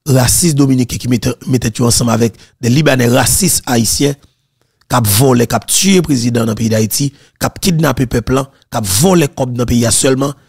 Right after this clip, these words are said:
qui ont investi en Dominicanie, c'est eux-mêmes qui mettent tout ensemble, qui ont exterminé le peuple. Ça. Parce qu'ils ont un grand objectif, c'est faire tout ça qu'ils sont capables pour réduire peuple haï-, population haïtienne, non, à mati-, à moitié pour clair,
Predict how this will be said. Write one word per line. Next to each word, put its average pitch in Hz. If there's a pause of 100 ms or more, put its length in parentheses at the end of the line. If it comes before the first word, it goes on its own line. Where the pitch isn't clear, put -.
(280)
qui 131
ont 123
investi 120
en 120
Dominicanie, 113 (120)
c'est -
eux-mêmes 117
qui 110
mettent 107
tout 110
ensemble, 110 (560)
qui 117
ont 107
exterminé 110
le 98
peuple. -
Ça. -
Parce -
qu'ils 123
ont 120
un 127
grand 127
objectif, 127 (840)
c'est -
faire 117
tout -
ça 113
qu'ils -
sont 113
capables 117 (500)
pour 120
réduire 131 (720)
peuple 123
haï-, 120
population 131
haïtienne, 117
non, 127 (640)
à 127
mati-, 120
à 120
moitié 127
pour 135
clair, 131